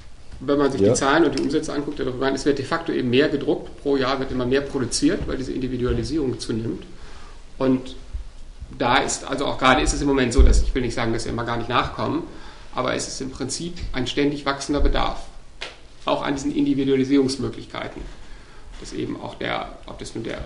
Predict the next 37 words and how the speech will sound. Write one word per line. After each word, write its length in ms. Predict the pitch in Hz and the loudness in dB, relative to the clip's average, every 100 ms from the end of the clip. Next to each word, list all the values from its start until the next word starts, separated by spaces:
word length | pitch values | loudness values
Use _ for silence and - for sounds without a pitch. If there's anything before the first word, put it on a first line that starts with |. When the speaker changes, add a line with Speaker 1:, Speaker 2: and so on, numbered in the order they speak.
| - - - - | -12 -14 -10 -2
Speaker 1:
Tischler 340 | 180 160 147 | -2 0 -2
ist, 160 | - - | -2 -2
der 100 | 131 | 0
seine 300 | 135 127 127 | 2 2 2
Dienste 340 | 147 151 - | -2 -2 -4
eben 240 | 131 - | -4 -4
professionell 500 | - 139 143 135 131 | -4 -6 -4 -2 -2
anbieten 460 | 131 131 131 131 127 | 0 -2 -2 -4 -4
kann, 280 | 131 127 123 - - - - - - - - - | -4 -2 -2 -4 -12 -14 -14 -14 -14 -16 -16 -8
oder 200 | 123 - | -6 -6
ob 120 | 117 | -8
es 80 | - | -8
eben 180 | 107 - | -8 -6
der 80 | 113 | -6
Lackierer 460 | 110 175 160 - | -4 0 0 0
ist 200 | 139 - | -4 -6
oder 120 | - | -10
der 160 | - - | -8 -10
Apotheker, 600 | - - 151 156 - - 117 | -10 -4 -2 0 -4 -8 2
dem 260 | 139 147 147 | 6 8 6
eben 160 | 139 | 2
diese 240 | 135 131 131 | 0 -4 -4
Tools 380 | 180 185 185 - | 2 2 0 -6
zur 80 | |
Verfügung 360 | - 120 175 180 | -8 -4 0 0
gestellt 440 | - - 156 151 | 0 0 0 0
werden, 240 | 147 143 131 | -2 -2 2
wo 100 | 135 | 2
er 80 | 131 | 0
auf 60 | |
verschiedenste 440 | 131 - 139 131 131 | -6 -6 -6 -6 -6
Materialien 540 | 120 120 120 120 117 | -6 -4 -4 -4 -6
zugreifen 480 | - - - - - | -8 -10 -10 -10 -12
kann. 160 | - 58 - - - - - - | -12 -14 -14 -14 -16 -16 -16 -6
Und 160 | 143 143 | -4 -2
gerade 220 | 135 151 | 2 2
Print, 340 | - 180 131 | 4 2 4